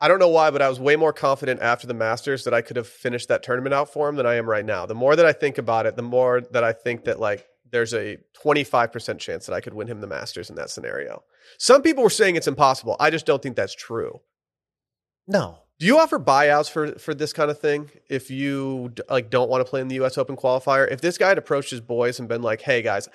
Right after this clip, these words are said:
Speaker 1: I think it's kinda messed up that we're gonna tank someone else's chances of qualifying for this.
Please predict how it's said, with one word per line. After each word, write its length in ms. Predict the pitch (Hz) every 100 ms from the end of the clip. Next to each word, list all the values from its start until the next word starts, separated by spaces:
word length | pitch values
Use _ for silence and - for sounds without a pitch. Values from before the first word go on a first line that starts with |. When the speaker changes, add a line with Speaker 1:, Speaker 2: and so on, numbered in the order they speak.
| - -
Speaker 1:
I 80 | -
think 120 | 165
it's 80 | 175
kinda 180 | 180 156
messed 280 | 143 131 -
up 120 | 123
that 100 | 120
we're 80 | 123
gonna 140 | 120
tank 240 | - 120 117
someone 240 | 131 117
else's 240 | 117 120
chances 400 | - 113 117 120
of 80 | 113
qualifying 500 | - 117 117 127 131
for 140 | 131 135
this. 260 | 135 131